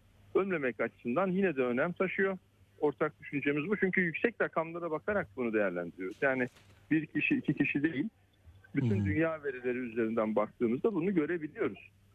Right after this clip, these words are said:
Speaker 1: E, ama tabii bunu, e, bir kişi göremiyor. Komşusuna bakıyor, teyzesine bakıyor işte filan. E, bu şekilde de bilimsel yaklaşım olamıyor. Yine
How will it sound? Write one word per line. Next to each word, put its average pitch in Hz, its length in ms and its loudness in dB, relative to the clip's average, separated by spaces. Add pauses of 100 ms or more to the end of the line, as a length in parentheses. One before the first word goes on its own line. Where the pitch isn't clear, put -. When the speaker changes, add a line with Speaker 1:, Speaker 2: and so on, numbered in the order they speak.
(360)
Speaker 1:
E, 120 40 0
ama 185 260 0
tabii 202 300 -4
bunu, 208 400 -2 (240)
e, 156 200 -6
bir 190 100 -6
kişi - 260 0
göremiyor. 196 520 -2 (180)
Komşusuna 165 580 -6
bakıyor, 117 400 -2 (100)
teyzesine 143 560 -2
bakıyor 120 460 0 (200)
işte - 260 -2
filan. 135 320 -2 (580)
E, 120 280 2 (180)
bu 196 120 2
şekilde 160 360 0
de 156 100 0
bilimsel 151 460 -2
yaklaşım 143 480 -4
olamıyor. 160 600 0 (260)
Yine 220 380 0